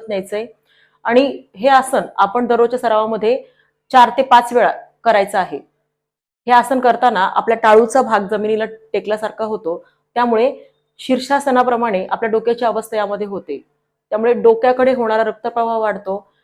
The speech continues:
आणि आपल्या केसांचं आरोग्य सुधारण्यासाठी या आसनाच्या माध्यमातून आपल्याला मदत होते. आता पुढचं आसन आहे सर्वांगासन. आपल्या केसांच्या आरोग्यासाठी सर्वांगासन हे अतिशय उत्तम आसन आहे. तर हे आसन करण्यासाठी आपल्याला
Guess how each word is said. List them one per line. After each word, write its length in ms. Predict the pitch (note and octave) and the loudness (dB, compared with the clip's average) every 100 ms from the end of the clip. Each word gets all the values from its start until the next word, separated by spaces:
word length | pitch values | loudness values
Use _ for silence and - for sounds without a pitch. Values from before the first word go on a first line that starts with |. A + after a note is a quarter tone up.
| _ | _
आणि 140 | G3 A3 | -6 -4
आपल्या 220 | A3 A#3 | -4 -4
केसांचं 500 | A#3+ A#3 B3+ B3 B3+ | -2 -2 -2 -2 -2
आरोग्य 300 | A3 G#3+ A3+ | -2 -2 -6
सुधारण्यासाठी 680 | A3 G#3+ G#3 G#3+ G#3+ - G3 - _ _ | -6 -8 -6 -6 -6 -8 -10 -10 _ _
या 80 | G#3+ | 0
आसनाच्या 380 | G#3 A#3 A3+ A#3 | 0 -4 -6 -4
माध्यमातून 540 | G#3+ A3 A3+ G#3+ C4 - _ _ _ | -6 -6 -8 -4 -6 -6 _ _ _
आपल्याला 280 | G3+ G#3+ A#3 | -2 0 0
मदत 300 | G#3 F#3+ F#3 | -2 -6 -10
होते. 200 | E3+ - | -16 -10
आता 140 | A3 C4+ | -8 -6
पुढचं 340 | C4 C4 D#4 | -6 -4 0
आसन 280 | C#4 C#4 C#4+ | 0 2 2
आहे 280 | C4+ C4 D#4 - _ _ _ | 4 4 2 -2 _ _ _
सर्वांगासन. 720 | - A#3 A3+ A3+ G3 - D3 C#3 _ _ _ _ _ _ _ | 2 6 6 4 0 0 -8 -8 _ _ _ _ _ _ _
आपल्या 240 | - C4 C#4 | 2 4 2
केसांच्या 540 | C4+ C4 C#4 C4 C#4+ | 2 4 2 6 6
आरोग्यासाठी 840 | A#3+ A3+ G#3 A3+ A3 A3 F3+ F3+ _ _ _ | 6 4 2 0 -2 0 -2 -2 _ _ _
सर्वांगासन 720 | - A3+ G#3+ A#3+ A#3+ G#3+ G3+ F3+ | 0 2 4 2 2 0 -2 -4
हे 120 | G3+ | -4
अतिशय 500 | - A3 - A#3+ C4 | -4 -4 -4 0 2
उत्तम 420 | A#3 - C4 B3 | 2 0 0 0
आसन 260 | A3+ A3+ G3 | -2 -2 -4
आहे. 280 | F3+ F#3 A#3+ _ _ _ _ A3 | -4 -8 -8 _ _ _ _ 0
तर 80 | |
हे 60 | A#3+ | 6
आसन 240 | A#3+ B3+ | 6 4
करण्यासाठी 540 | B3 B3 B3 B3+ B3 G3 | 2 4 4 2 0 2
आपल्याला 400 | F3+ A3 G#3+ | 2 2 2